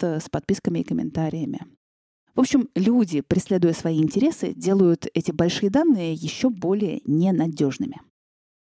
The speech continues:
Возможно, вы в этом месте скажете:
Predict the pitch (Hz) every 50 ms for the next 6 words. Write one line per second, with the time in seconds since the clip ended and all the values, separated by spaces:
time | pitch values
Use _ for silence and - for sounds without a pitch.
0 | _ _ _ _ _ - 170 165 151 180 202 262 330 - 247 - - - - -
1 | 165 180 185 208 196 190 190 202 240 - - 214 - - - 180 165 156 147 -
2 | - -